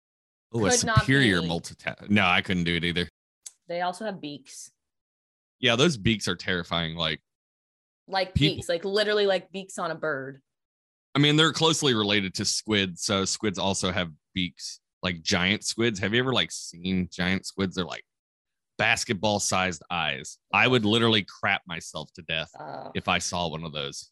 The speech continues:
Speaker 2: I don't plan to ever see one, I'm gonna be honest, unless
Speaker 1: We're gonna
Speaker 2: it's
Speaker 1: go
Speaker 2: on
Speaker 1: to the
Speaker 2: T V.
Speaker 1: ocean together.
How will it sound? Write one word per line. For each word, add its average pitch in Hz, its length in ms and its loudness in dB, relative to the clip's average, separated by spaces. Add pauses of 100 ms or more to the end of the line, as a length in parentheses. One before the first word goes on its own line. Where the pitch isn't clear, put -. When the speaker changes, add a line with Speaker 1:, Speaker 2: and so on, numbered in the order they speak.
(1000)
Speaker 2:
I 202 140 -2
don't 240 200 -4
plan 208 280 -2
to 202 140 -6
ever 165 260 -4
see 165 240 -12
one, 147 260 -12
I'm 147 160 -14
gonna 143 140 -14
be 143 120 -16
honest, 139 480 -16
unless 170 200 -6
Speaker 1:
We're 135 100 8
gonna 143 120 6
Speaker 2:
it's 127 40 6
Speaker 1:
go 127 60 8
Speaker 2:
on 127 60 6
Speaker 1:
to 117 40 2
the 107 80 0
Speaker 2:
T 113 60 4
V. 117 60 6
Speaker 1:
ocean 98 220 2
together. 90 440 -2